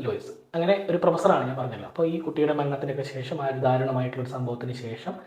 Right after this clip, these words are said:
കോളേജിലേക്ക് തിരിച്ചെത്തുന്ന ആ ഒരു ദിവസമാണ് ഭൂമിയിലെ പന്ത്രണ്ട് ഇടങ്ങളിൽ ഒരു യു എഫ് ഒ, ഒരു തൂവൽ പോലെയുള്ള, ഒരു ബ്ലാക്ക്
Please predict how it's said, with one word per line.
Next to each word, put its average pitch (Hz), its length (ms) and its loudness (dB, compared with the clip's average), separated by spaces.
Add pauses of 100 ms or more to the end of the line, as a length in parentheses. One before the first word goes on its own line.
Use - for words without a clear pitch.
(280)
കോളേജിലേക്ക് 147 600 6
തിരിച്ചെത്തുന്ന 127 460 0
ആ 131 300 -2
ഒരു 190 120 4
ദിവസമാണ് 123 720 0 (600)
ഭൂമിയിലെ 147 680 4 (180)
പന്ത്രണ്ട് 165 580 4
ഇടങ്ങളിൽ 123 640 -4 (800)
ഒരു 123 340 -2
യു 135 220 6
എഫ് - 180 0
ഒ, - 80 -8 (120)
ഒരു 185 100 2 (160)
തൂവൽ 208 460 10
പോലെയുള്ള, 120 640 -2
ഒരു 135 120 -2
ബ്ലാക്ക് 131 540 0